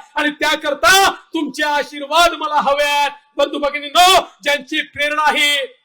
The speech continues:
छत्रपती शिवराय आहेत, ते आमचे नरेंद्र मोदीजी यांना नेतृत्व देण्याचा हा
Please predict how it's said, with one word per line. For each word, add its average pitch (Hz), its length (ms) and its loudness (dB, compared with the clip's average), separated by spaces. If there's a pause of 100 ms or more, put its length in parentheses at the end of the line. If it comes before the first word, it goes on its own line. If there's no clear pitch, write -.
(140)
छत्रपती 277 540 -4
शिवराय 277 420 -4
आहेत, 320 380 4 (580)
ते 262 100 4
आमचे 262 600 0 (340)
नरेंद्र 254 520 -2
मोदीजी 269 800 0 (560)
यांना 240 460 -4
नेतृत्व 254 580 -10
देण्याचा 233 480 -10
हा 226 280 -6